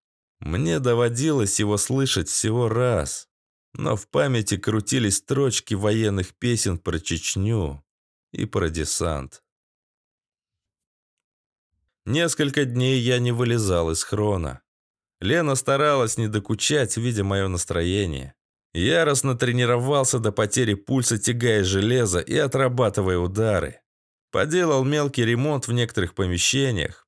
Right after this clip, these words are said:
провёл учёт припасов и разложил всё по своим местам. Печально смотрел на меня люк в подземелье.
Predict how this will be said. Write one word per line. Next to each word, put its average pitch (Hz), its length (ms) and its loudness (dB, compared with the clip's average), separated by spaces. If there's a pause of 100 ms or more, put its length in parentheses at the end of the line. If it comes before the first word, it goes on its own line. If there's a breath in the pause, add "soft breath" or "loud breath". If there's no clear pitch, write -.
провёл 156 420 2
учёт 151 400 0
припасов 117 680 0
и 127 60 2
разложил 151 520 0
всё 131 200 0
по 113 140 -2
своим 110 320 0
местам. 95 640 -2 (480)
Печально 170 540 2
смотрел 151 580 0
на 143 80 0
меня 127 300 2
люк 120 260 0
в - 60 -18
подземелье. 104 880 0